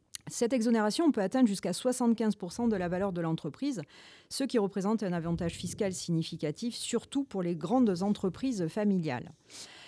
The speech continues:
Donc, euh, cette entreprise, euh, qui, euh, peut bénéficier du pacte Dutreil, certaines conditions doivent être respectées. Alors, tout d'abord, cette entreprise doit être une société non cotée, c'est-à-dire qu'elle exerce une activité industrielle, commerciale, artisanale,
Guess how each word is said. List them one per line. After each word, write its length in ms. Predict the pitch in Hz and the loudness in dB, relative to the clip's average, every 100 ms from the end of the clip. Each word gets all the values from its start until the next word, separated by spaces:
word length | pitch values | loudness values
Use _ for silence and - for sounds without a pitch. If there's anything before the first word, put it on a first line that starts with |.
| - - - | -20 -6 6
Donc, 320 | 262 262 277 | 6 6 6
euh, 240 | 262 247 | 8 8
cette 260 | 247 277 262 | 6 2 2
entreprise, 680 | 262 262 262 330 320 247 208 | 2 2 0 2 2 4 4
euh, 220 | 196 185 | 4 2
qui, 400 | - 233 226 208 | -2 0 4 4
euh, 80 | 175 | 4
peut 180 | 262 | 2
bénéficier 560 | 254 226 214 220 190 262 | 4 6 4 2 0 2
du 120 | 190 | 2
pacte 300 | 180 220 220 | 2 0 0
Dutreil, 600 | 170 156 - 254 254 175 | -4 -4 -2 0 2 0
certaines 380 | 170 208 240 240 | 0 0 4 4
conditions 520 | 220 202 180 - 262 | 4 0 0 2 4
doivent 220 | 214 175 - | 4 2 0
être 240 | 226 202 | -4 -2
respectées. 520 | 185 180 151 - - - | -4 -4 -6 -8 -16 -4
Alors, 200 | 175 196 | 0 0
tout 120 | - | 0
d'abord, 300 | 240 233 254 | 0 2 2
cette 160 | 220 196 | 0 0
entreprise 520 | 196 202 180 262 214 | 0 -2 -2 -2 0
doit 160 | 190 185 | 0 0
être 220 | 208 - | 0 0
une 80 | 180 | 0
société 500 | - 226 - 202 233 | 0 -2 0 0 4
non 200 | 202 220 | 6 6
cotée, 380 | 214 190 151 - _ - - | 4 0 -2 -8 _ -20 -12
c'est-à-dire 420 | - 165 170 202 | -6 0 0 0
qu'elle 160 | 202 170 170 | -2 0 0
exerce 400 | 170 190 180 175 | 0 -2 -2 -2
une 80 | |
activité 560 | 165 165 180 165 170 - - | -2 -2 -6 -4 -4 -2 2
industrielle, 680 | 220 214 - 196 156 127 - | 2 2 -6 -4 -4 -4 -2
commerciale, 680 | 240 214 196 - - 123 - - | 0 2 0 -4 -4 -4 -6 -4
artisanale, 680 | 208 - - 196 180 160 131 | -4 -4 -6 -2 0 0 -2